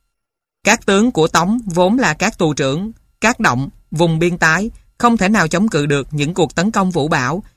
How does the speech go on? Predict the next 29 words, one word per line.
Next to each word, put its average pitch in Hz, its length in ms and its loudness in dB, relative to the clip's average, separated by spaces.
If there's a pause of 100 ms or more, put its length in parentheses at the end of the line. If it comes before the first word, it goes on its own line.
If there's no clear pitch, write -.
(160)
có 180 180 2
tổ 156 200 0
chức 226 240 -2
của 143 180 0
quân 185 180 0
đội 135 160 0
triều 151 160 -2
đình 143 180 -2
nhà 135 120 -2
Lý, 143 300 -4 (440)
có 185 140 4
lực 208 180 0
lượng 139 180 -2
thổ 143 160 -2
binh, 170 240 0 (300)
các 208 200 0
khê 180 160 0
động 131 220 -2
làm 143 160 -2
nòng 131 180 -4
cốt. 160 220 -4 (1900)
Chúa 226 200 4
trại 151 260 0
Hoành 160 260 0
Sơn 190 340 2 (220)
là 160 300 4
Lâm 185 300 2
Mậu 127 140 -2
Thăng, 175 300 -2